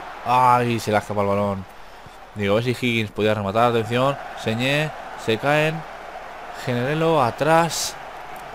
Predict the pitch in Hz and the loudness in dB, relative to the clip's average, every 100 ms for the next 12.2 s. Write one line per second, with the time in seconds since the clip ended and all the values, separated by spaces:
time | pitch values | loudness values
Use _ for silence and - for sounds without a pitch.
0 | - 113 147 - 131 156 160 - 139 135 | -2 0 0 0 -2 -2 -4 -4 -6 -2
1 | 139 131 - 143 135 127 127 139 165 170 | 0 -2 -2 -2 0 -2 0 2 2 0
2 | - - 123 143 165 175 175 - - - | -2 -8 -6 -4 -2 -2 -4 -8 -16 -16
3 | - - - - - 160 143 135 143 147 | -16 -14 -14 -14 -4 -2 0 2 4 4
4 | 175 175 175 170 143 151 151 170 185 175 | 2 0 2 0 -2 -4 0 2 2 0
5 | 151 160 175 175 135 101 113 101 104 110 | -2 0 2 2 0 -2 -2 -2 0 2
6 | 110 113 - - - - - - - - | 2 0 -4 -12 -14 -14 -14 -16 -18 -18
7 | - - - 113 147 156 147 143 135 151 | -20 -10 0 0 0 0 2 4 4 4
8 | 143 131 127 165 156 147 151 147 151 147 | 4 0 2 2 4 4 0 -2 -2 -2
9 | 139 139 143 160 165 170 - - - - | 0 0 0 0 0 -2 -6 -16 -18 -18
10 | - - - 160 185 170 156 - 147 143 | -18 -18 -6 2 4 4 2 0 -4 -2
11 | 143 139 135 139 151 139 151 165 156 143 | -4 -2 -4 -4 -2 0 2 2 0 -4
12 | 127 98 | -4 -4